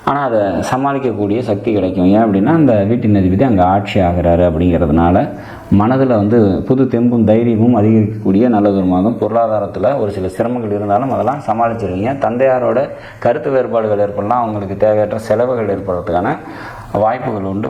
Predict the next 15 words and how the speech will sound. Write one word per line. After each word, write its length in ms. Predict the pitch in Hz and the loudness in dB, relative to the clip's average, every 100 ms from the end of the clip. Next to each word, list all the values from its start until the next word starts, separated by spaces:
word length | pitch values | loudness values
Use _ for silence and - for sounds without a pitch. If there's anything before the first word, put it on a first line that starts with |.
| - | -4
பத்தாம் 340 | - 143 147 139 | -2 0 2 4
பாவாதிபதி 520 | 127 123 120 117 120 | 4 2 2 0 0
நீச்ச 220 | 113 113 | 2 2
நிலையில 320 | 113 107 101 98 | 4 4 4 4
இருக்காங்க 300 | 92 98 101 101 | 4 4 4 4
அப்படிங்கிறதுனால 640 | 87 98 101 98 95 117 131 127 | 4 6 6 6 4 4 4 2
தொழில்ல 340 | 135 143 123 143 - - - | 4 4 4 2 -2 -10 0
கொஞ்சம் 240 | 120 113 113 | 2 4 4
தொய்வுகள் 420 | 131 139 120 110 107 | 2 4 2 4 4
இருந்தாலும் 340 | 113 110 143 | 4 4 4
அதெல்லாம் 240 | 107 120 110 | 4 4 4
முன்னேற்றமான 480 | 123 131 117 113 123 196 - - - 110 | 4 4 2 2 2 -2 -6 -12 -2 0
ஒரு 100 | 104 | 2
சூழ்நிலையா 400 | 117 110 110 131 110 101 | 2 4 4 4 4 4
மாறக்கூடிய 500 | 127 139 117 110 | 4 2 -2 -2